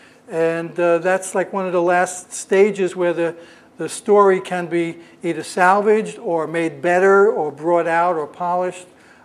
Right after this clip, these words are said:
or whatever our level is. So, um, I recently worked on a film at Postworks called Day Zero, which, uh, was shown at Tribeca, and that was a film about some young men who were, uh, imagine that the draft is reinstated, and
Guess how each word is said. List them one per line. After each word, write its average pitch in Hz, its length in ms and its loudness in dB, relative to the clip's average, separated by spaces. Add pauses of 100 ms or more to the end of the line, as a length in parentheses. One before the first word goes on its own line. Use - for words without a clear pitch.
or 156 180 -2
whatever 175 480 0
our 160 160 0
level 175 380 -2
is. 143 180 -8 (320)
So, 175 400 0
um, 160 480 -6 (540)
I 180 80 -6
recently 202 300 -2
worked 185 260 2
on 180 100 -4
a 170 60 -4
film 185 440 -4 (340)
at 175 260 -6
Postworks 202 400 -2
called 165 260 -8
Day 185 220 0
Zero, 160 560 -2 (720)
which, 175 480 -6
uh, 160 260 -2
was 160 140 -6
shown 185 280 -4
at 170 120 -4
Tribeca, 165 760 -6
and 165 160 -8
that 190 120 0
was 180 140 -2
a 170 40 -6
film 185 200 -6
about 175 260 0
some 170 220 -8
young 170 260 -6
men 170 200 -4
who 165 80 -10
were, 160 220 -2 (380)
uh, 160 220 -8
imagine 180 400 -2
that 175 140 -4
the 165 80 -6
draft 175 360 -2
is 165 80 -10
reinstated, 180 640 0
and 170 220 -4